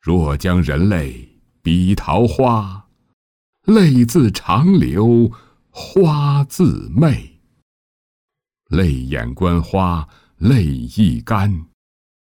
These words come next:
泪干春尽花憔悴。憔悴花遮憔悴人，花飞人倦一黄昏。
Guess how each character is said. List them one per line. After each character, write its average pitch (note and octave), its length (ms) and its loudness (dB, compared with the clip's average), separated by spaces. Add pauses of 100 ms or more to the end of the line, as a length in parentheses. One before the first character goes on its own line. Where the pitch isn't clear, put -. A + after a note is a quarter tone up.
(400)
泪 B2 500 6
干 D#3+ 280 4
春 G3+ 360 4
尽 F2+ 540 2 (360)
花 D3 680 0
憔 B2+ 560 -2
悴。 - 480 -4 (1300)
憔 D#2 480 -4
悴 D2 300 -2
花 F#2 340 -2
遮 F2+ 440 0 (220)
憔 A2 600 -2
悴 E2+ 460 0
人， F#2+ 460 -2 (680)
花 F3+ 500 -2
飞 F3 320 2
人 C3+ 320 2
倦 F#2+ 600 2 (320)
一 G#2 720 2
黄 B2 580 0
昏。 C3+ 560 0